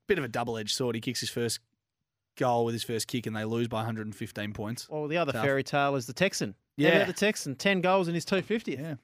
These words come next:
Speaker 2: There's
Speaker 1: was
Speaker 2: a
Speaker 1: nice.
Speaker 2: backboard for you.
Speaker 1: Absolutely. Uh, yeah, I'll, I'll give you a backboard as well. I've got one more, um, for the lay bin, and this is probably my biggest one of them all, but I'll give you one for the backboard.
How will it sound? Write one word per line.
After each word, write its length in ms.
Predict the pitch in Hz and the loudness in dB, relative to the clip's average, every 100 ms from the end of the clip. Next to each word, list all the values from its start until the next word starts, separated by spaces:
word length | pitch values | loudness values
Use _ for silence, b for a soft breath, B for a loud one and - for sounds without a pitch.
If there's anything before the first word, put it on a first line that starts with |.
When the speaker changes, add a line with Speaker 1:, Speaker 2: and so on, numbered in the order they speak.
| - | -4
Speaker 2:
There's 180 | 190 - | -2 2
Speaker 1:
was 20 | |
Speaker 2:
a 20 | 175 | 4
Speaker 1:
nice. 80 | 170 | 2
Speaker 2:
backboard 180 | 170 165 | 2 -2
for 200 | - 180 | 0 -2
you. 100 | 220 - | -2 -2
Speaker 1:
Absolutely. 580 | 156 - 127 139 127 95 | -4 -2 0 2 2 2
Uh, 340 | 156 170 185 | 4 6 4
yeah, 200 | 285 269 | 4 4
I'll, 200 | 269 262 - | 4 4 2
I'll 80 | 262 | 2
give 120 | 233 | 2
you 60 | 131 | 2
a 20 | |
backboard 380 | 113 - 127 117 | 2 0 -2 -2
as 100 | 120 | 0
well. 160 | 120 | 0
I've 80 | 110 | 0
got 140 | 165 | 0
one 180 | 151 165 | 2 4
more, 460 | 175 151 131 113 82 | 4 4 4 2 0
um, 260 | 123 117 | 0 0
for 140 | 110 120 | -4 -4
the 60 | 113 | -2
lay 240 | 110 113 | 0 0
bin, 280 | 113 104 127 | 0 -4 -4
and 160 | 113 | -4
this 160 | 120 - | -4 -4
is 160 | 113 - - | -10 -12 -8
probably 220 | 113 110 | -6 -6
my 120 | 107 | -6
biggest 360 | 107 117 110 - | -6 -6 -6 -4
one 140 | 110 | -4
of 120 | 110 | -4
them 100 | 113 | -4
all, 140 | 110 107 | -2 0
but 100 | 147 | 2
I'll 80 | 196 | 2
give 120 | 190 | 4
you 60 | |
one 120 | 156 139 | 2 2
for 100 | 135 | 0
the 200 | 120 104 B B B | 0 -2 B B B
backboard. 500 | 131 - 117 107 | 0 0 -4 -4